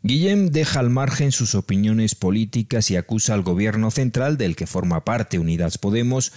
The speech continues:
de una falta de previsión con consecuencias dramáticas.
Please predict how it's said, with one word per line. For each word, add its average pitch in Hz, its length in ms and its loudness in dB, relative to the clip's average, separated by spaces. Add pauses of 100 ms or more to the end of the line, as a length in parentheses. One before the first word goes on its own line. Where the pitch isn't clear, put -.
(240)
de 180 140 -2
una 196 160 2
falta 92 380 0
de 85 120 -2
previsión 135 600 0
con 90 200 0
consecuencias 92 1000 -2
dramáticas. 80 840 -6